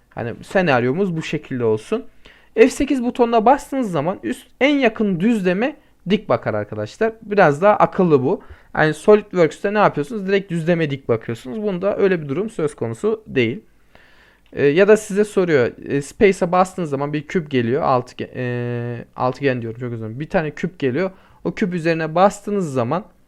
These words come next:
işte görünümleri, e, işte çapraz olarak, e, izometrik olarak, o, e,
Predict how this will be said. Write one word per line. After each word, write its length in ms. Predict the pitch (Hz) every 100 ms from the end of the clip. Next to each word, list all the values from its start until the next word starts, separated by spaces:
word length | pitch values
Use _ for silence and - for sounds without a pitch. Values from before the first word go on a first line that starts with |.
| _ _ -
işte 440 | - 165 147 135 131
görünümleri, 880 | 151 190 190 175 143 127 147 208 285 _
e, 120 | 127
işte 280 | 139 - 147
çapraz 500 | - 196 190 185 160
olarak, 380 | 127 113 131 - -
e, 360 | 143 139 135 135
izometrik 580 | 170 185 180 175 -
olarak, 320 | 131 113 131 -
o, 220 | 143 131
e, 340 | 135 131 131